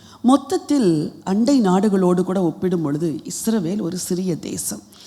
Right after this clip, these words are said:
அதன் பலன் கொஞ்சம், மக்கள் தொகை கொஞ்சம். ஆனால் அந்த இஸ்ரவேலோடு கூட இருக்கிற தேவன் பெரியவர். அவர் சொன்னார், "உங்கள் சத்துருக்களை துரத்துவீர்கள்,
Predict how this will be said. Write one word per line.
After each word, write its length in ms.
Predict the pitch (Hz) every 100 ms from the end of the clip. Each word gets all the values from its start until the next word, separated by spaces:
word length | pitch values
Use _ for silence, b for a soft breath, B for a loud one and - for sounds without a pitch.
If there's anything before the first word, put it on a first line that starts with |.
| B
அதன் 380 | B 208 190 156
பலன் 420 | - 175 254 214 170 233 -
கொஞ்சம், 420 | - 214 208 175 - - - -
மக்கள் 420 | 190 196 320 -
தொகை 300 | 190 240 208
கொஞ்சம். 460 | 175 160 147 143 - B B B
ஆனால் 560 | 202 190 165 165 240 -
அந்த 200 | 190 180
இஸ்ரவேலோடு 720 | 180 214 208 214 233 226 196
கூட 180 | 185 170
இருக்கிற 540 | 156 - 170 151 - - 170
தேவன் 440 | 175 147 185 277 -
பெரியவர். 540 | 156 147 196 - - - B B B
அவர் 240 | 170 175 254
சொன்னார், 560 | - 262 208 156 -
"உங்கள் 360 | - 175 151 -
சத்துருக்களை 580 | 180 - 277 220 185 147 -
துரத்துவீர்கள், 880 | 185 190 254 - 302 226 170 190